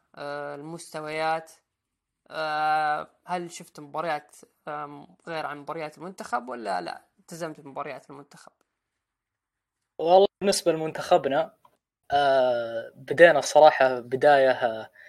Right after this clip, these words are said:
Speaker 2: أقدر أقول عنها متوترة، اللي هي الأخبار اللي طلعت قبل البطولة عن استبعاد،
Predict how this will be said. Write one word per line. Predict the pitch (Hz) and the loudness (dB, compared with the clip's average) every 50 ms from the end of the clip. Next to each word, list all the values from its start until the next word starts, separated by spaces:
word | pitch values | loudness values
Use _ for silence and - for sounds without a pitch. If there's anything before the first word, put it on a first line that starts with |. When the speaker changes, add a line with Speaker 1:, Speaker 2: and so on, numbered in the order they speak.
| - _ _ _ _ _ _ _ _ - | -20 _ _ _ _ _ _ _ _ -4
Speaker 2:
أقدر | 135 139 135 143 135 | -4 2 4 4 4
أقول | 135 135 151 139 | 6 4 4 6
عنها | 131 143 135 123 127 | 4 4 2 0 -6
متوترة، | 127 123 - - 139 131 - - - 120 120 123 - _ _ - | -8 -8 2 2 2 2 2 0 0 0 0 -2 -2 _ _ -8
اللي | 123 123 | -6 -4
هي | 135 127 | -2 0
الأخبار | 131 127 - - 143 131 127 120 | -2 -2 0 4 4 6 6 4
اللي | 120 120 120 | 2 -2 -6
طلعت | - - 131 120 117 123 - - - - _ _ _ _ _ _ _ _ _ _ _ _ - | 0 4 4 4 4 2 -4 -8 -18 -20 _ _ _ _ _ _ _ _ _ _ _ _ 2
قبل | 139 131 131 | 2 4 4
البطولة | 127 123 135 127 - 123 123 120 123 | 0 0 0 0 2 2 2 4 2
عن | 123 113 120 120 | 0 0 -6 -8
استبعاد، | 117 - - - 127 120 123 123 120 120 - _ | -8 -10 -10 -10 -4 2 4 4 4 2 -4 _